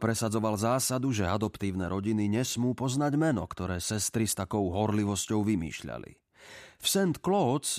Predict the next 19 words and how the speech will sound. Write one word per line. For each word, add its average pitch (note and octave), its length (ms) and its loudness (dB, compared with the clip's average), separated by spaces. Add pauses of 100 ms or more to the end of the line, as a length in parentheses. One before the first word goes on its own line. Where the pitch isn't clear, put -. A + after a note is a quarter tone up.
zastávali A#2+ 720 0
názor, A2 400 2
že G#2 160 0
dieťa A2 560 0
by G2 160 0
malo G2 240 0
pri F#2 160 -4
odchode A2 480 -2
zo F#2 80 -2
sirotinca A#2 640 0
zakúsiť G2 540 -4 (100)
pocit, C#3 400 -2 (560)
že D#3+ 160 2
sa G#3 160 4
mu D3 80 4
začína D3 640 2
úplne E3 480 4
iný B2+ 320 4
život. - 580 -2